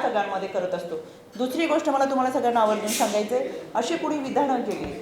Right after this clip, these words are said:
किंवा अशा संदर्भात कोणी बोललंय त्यामध्ये महिलांचं काही ऑब्जेक्शन आलं नाही, कुणी त्याच्याबद्दलची तक्रार दाखल केली नाही, तर आम्हाला यामध्ये सुमोटो करता येत नाही, कारण की आमच्या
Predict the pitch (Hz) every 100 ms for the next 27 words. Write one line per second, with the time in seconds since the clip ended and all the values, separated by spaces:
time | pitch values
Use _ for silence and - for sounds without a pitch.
0 | - 233 226 269 277 247 254 262 269 262
1 | 277 262 220 175 170 196 226 240 - 220
2 | 220 226 233 247 220 - 240 - 240 202
3 | 190 156 156 - 214 214 220 220 220 214
4 | 240 247 247 269 240 214 202 - 190 202
5 | - - - 269 277 269 277 254 233 247
6 | 277 - 233 233 262 254 233 208 - 220
7 | 220 202 214 214 214 233 277 220 202 -
8 | - - - 233 254 262 302 - 220 240
9 | 240